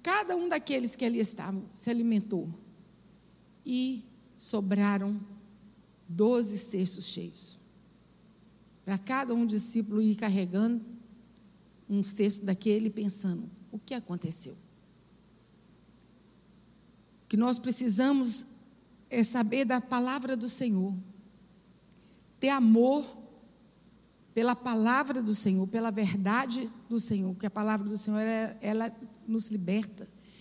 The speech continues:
"E conhecereis a verdade, a verdade vos libertará." E essa verdade nós precisamos anunciar,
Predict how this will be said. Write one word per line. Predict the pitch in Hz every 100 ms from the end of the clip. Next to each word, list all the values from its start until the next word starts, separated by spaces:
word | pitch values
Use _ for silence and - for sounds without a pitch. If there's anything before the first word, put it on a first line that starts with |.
| -
"E | 196
conhecereis | 240 226 233 233 226 262 247
a | 233
verdade, | 220 180 190 214 220
a | 226
verdade | 220 208 214 208
vos | 196 262 285
libertará." | 262 220 185 185 180 - - - - - - - - -
E | - 220
essa | 311 339
verdade | 269 277 233 202 214 208 175 185
nós | 202 208
precisamos | - 208 214 185 226 220 190
anunciar, | 262 349 370 359 - - 165 151